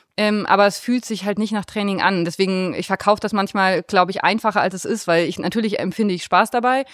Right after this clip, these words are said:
aber das hat, ist natürlich schon eine Vorbereitung. Also das kann man schon als Training bezeichnen, ja, sicher.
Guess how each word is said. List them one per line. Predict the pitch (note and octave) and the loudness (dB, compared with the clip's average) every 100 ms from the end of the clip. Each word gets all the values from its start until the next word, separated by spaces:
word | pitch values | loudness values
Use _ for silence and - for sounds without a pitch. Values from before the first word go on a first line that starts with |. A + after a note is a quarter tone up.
| - - | -20 -2
aber | F3 F#3 | 4 4
das | F#3 | 4
hat, | G3+ G3+ | 2 0
ist | G3 F#3+ | 0 -2
natürlich | G3+ F3 G#3 F#3 | -2 -2 -2 -4
schon | - A3 G#3+ - | -2 0 2 0
eine | F3+ F3 | -2 -2
Vorbereitung. | - G3 D3+ B2+ C3 E3 F3 G#3+ - - | 2 2 4 2 2 0 -2 -2 -8 -8
Also | - | -4
das | E3 | 0
kann | F#3+ | 2
man | F3+ | 0
schon | - | 0
als | C#3+ E3+ | -2 -2
Training | - E3+ E3+ | 0 2 2
bezeichnen, | E3 - D#3+ D#3+ C#3 D3+ | 0 0 0 0 -4 -2
ja, | D3+ D3 | 0 -2
sicher. | D3+ D#3 C#3 D3+ | -2 -6 -6 -6